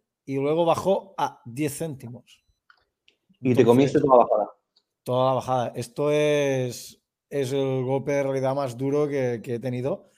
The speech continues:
Speaker 1: Y, y en el fondo, ahora me alegro mucho de que me haya pasado, porque sé que es muy difícil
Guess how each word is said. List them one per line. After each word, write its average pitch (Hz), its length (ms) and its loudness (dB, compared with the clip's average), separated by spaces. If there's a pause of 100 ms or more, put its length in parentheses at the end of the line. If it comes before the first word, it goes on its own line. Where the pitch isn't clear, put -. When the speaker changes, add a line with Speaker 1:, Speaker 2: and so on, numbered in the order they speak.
(440)
Speaker 1:
Y, 117 760 -4 (100)
y 147 120 0
en 143 80 0
el 135 100 0
fondo, 214 640 2
ahora 160 580 4 (380)
me 139 160 -4
alegro 170 240 2
mucho 175 240 0
de 160 100 0
que 139 80 -2
me 135 120 2
haya 143 100 2
pasado, 127 380 0
porque 127 280 -6
sé 165 360 -2
que 170 280 2
es 139 120 0
muy 156 220 -2
difícil 156 480 -2